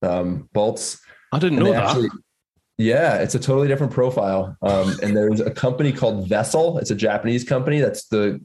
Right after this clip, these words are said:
Speaker 1: um, they make the screwdrivers, and they actually sell one that's an impact screwdriver. So that's brilliant. Absolutely.
Speaker 2: Wow.
Speaker 1: So it's, it's an integrated J I S impact screwdriver, and they're, like, twenty bucks on Amazon. I love one.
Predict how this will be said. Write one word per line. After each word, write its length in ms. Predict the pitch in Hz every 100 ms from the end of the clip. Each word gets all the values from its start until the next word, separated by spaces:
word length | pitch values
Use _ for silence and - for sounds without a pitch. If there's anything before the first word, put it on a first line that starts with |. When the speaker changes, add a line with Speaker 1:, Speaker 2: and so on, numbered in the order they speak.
| _ -
Speaker 1:
um, 340 | 98 95 95
they 100 | 107
make 180 | 110 110
the 60 | 110
screwdrivers, 500 | - 113 120 135 139
and 400 | - - - 117
they 60 |
actually 300 | 127 139 151
sell 360 | 135 - 120 127
one 160 | 147 151
that's 180 | 117
an 120 | 98 -
impact 540 | 101 123 143 139 151
screwdriver. 680 | - 160 156 160 175 185 185 _ _ - - - -
So 100 | 120
that's 260 | 131 151 - - -
brilliant. 480 | 135 110 82 - - _ _ -
Absolutely. 560 | 120 120 160 117 107 87
Speaker 2:
Wow. 60 |
Speaker 1:
So 160 | - 110
it's, 160 | 104 - -
it's 140 | 113
an 80 | -
integrated 520 | 131 139 123 117 113 104
J 120 | 110
I 260 | 107 101
S 120 | 98 98
impact 340 | 101 110 -
screwdriver, 320 | - 104 95
and 60 | 95
they're, 80 | 110
like, 140 | 110
twenty 220 | - 160
bucks 240 | 135 117 -
on 80 | 101
Amazon. 380 | 98 90 90
I 60 | 92
love 220 | 101 104
one. 240 | 95 92